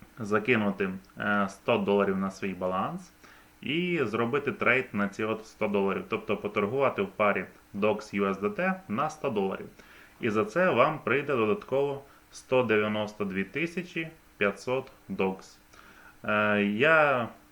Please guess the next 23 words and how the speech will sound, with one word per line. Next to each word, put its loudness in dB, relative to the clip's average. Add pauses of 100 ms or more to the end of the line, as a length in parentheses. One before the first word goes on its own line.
(180)
е, 0
десь 0
орієнтовно 0
місяць 0 (540)
заробляв 4
ці -2
от -2
токени 0
DOX, -2
і 2
в 2
мене 2
за 2
місяць -4
вийшло -4
двісті -6 (260)
сорок -2
тисяч -6
DOX. -2 (380)
А -8
тут, -2
виявляється, 4
за, 6